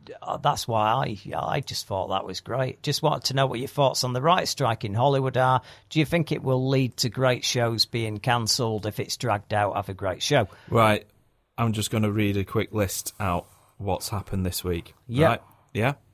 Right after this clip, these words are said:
Speaker 1: Well, there you go. You came to the right place, Rob.
Speaker 2: Okay, here's a little bit of the fallout that I've picked up on this week, uh, that directly impacts s-, shows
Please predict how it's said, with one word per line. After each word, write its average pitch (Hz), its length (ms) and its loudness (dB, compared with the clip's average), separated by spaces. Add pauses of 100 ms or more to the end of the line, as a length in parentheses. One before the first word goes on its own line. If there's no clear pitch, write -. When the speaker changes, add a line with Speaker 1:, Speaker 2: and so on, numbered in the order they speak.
Speaker 1:
Well, 143 300 4
there 135 140 4
you 131 160 -2
go. 151 340 2
You 165 280 2
came 165 340 4
to 143 140 2
the 127 120 4
right 143 380 4
place, 156 360 6
Rob. 123 360 4 (200)
Speaker 2:
Okay, 117 440 2
here's 120 380 2
a 117 200 4
little 110 280 2
bit 110 140 2
of 101 60 -2
the 120 60 0
fallout 104 520 2
that 92 140 0
I've 95 160 -4
picked - 380 -2
up - 280 -4
on 104 200 -2
this 117 260 -2
week, 95 560 -2
uh, 113 60 -2 (140)
that 107 440 0
directly 104 680 0
impacts 104 840 -4
s-, - 220 -6 (280)
shows 131 880 2